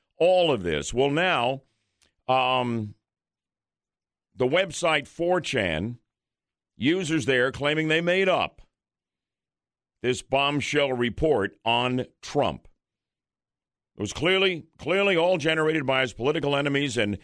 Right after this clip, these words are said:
and they are legion, and, and the likes of fellow Republican, uh, John McCain only too pleased to go along with it. Uh, he got a copy of this bogus report and says he turned it over to the F B I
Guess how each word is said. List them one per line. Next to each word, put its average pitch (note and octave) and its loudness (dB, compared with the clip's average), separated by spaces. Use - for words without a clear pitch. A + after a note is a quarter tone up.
and A#2+ -2
they C#3 0
are B2 0
legion, D3 0
and, A#2+ 0
and B2+ 0
the A#2+ 0
likes D#3 0
of B2 -8
fellow E3+ 0
Republican, C#3+ 0
uh, C3 0
John C#3 -2
McCain C3 0
only C#3+ 0
too D3 0
pleased B2+ -2
to C3 0
go B2 2
along A#2+ 0
with C3 2
it. D#2+ -2
Uh, G#2+ 0
he C#3+ 0
got D3 0
a B2+ -2
copy D3+ -4
of A2 -2
this A#2+ -2
bogus C3 -2
report A2+ -2
and A#2+ -2
says C3 0
he A#2 -4
turned D3+ -2
it F3 0
over F#3 0
to F#3 -6
the G3 0
F G3+ -6
B A3+ 0
I A2+ -2